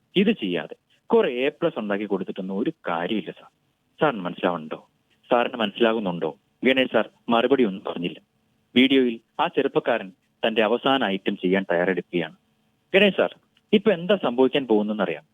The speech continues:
നിങ്ങളുടെ ക്ലാസ്സിൽ ഇരുന്ന് പോയ മിടുക്കനായ ഒരു എഴുത്തുകാരനാണ് ആ നിൽക്കുന്നത്. നിങ്ങൾക്കത് തിരിച്ചറിയാൻ കഴിഞ്ഞിരുന്നെങ്കിൽ ഇന്ന് അയാൾ നാടറിയുന്ന ഒരാളായി മാറി.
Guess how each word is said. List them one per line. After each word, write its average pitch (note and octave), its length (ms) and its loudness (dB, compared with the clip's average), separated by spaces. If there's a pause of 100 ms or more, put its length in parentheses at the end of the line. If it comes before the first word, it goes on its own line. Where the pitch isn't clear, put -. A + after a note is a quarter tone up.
(320)
നിങ്ങളുടെ G#3+ 420 2
ക്ലാസ്സിൽ D3 320 0
ഇരുന്ന് C3+ 200 2
പോയ A2+ 260 2 (300)
മിടുക്കനായ D#3 520 0
ഒരു A#2 120 0
എഴുത്തുകാരനാണ് G#2 580 0 (240)
ആ F2+ 80 -2
നിൽക്കുന്നത്. E2 480 -10 (380)
നിങ്ങൾക്കത് D3+ 420 0
തിരിച്ചറിയാൻ C3+ 520 0
കഴിഞ്ഞിരുന്നെങ്കിൽ G2 500 -2 (360)
ഇന്ന് A#2+ 180 2
അയാൾ G#2+ 180 -2 (240)
നാടറിയുന്ന B2 680 0
ഒരാളായി F#2+ 400 0
മാറി. E2+ 280 -12